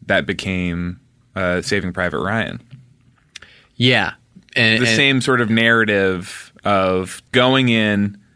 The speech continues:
Speaker 1: returning Private Ryan,
Speaker 2: Yeah, the basketball.
Speaker 1: the basketball, uh, back to
Speaker 2: His family.
Speaker 1: his family,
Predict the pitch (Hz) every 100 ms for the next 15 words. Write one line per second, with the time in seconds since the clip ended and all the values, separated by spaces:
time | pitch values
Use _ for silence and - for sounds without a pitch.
0 | _ _ _ 120 143 139 135 123 117 110
1 | 85 104 95 87 82 82 - - 104 104
2 | - 98 92 - 95 - 85 104 98 92
3 | 90 92 82 82 82 - _ _ 101 92
4 | 90 104 98 92 - - 92 87 87 87
5 | 95 117 - 190 90 82 - 98 - 95
6 | 69 53 50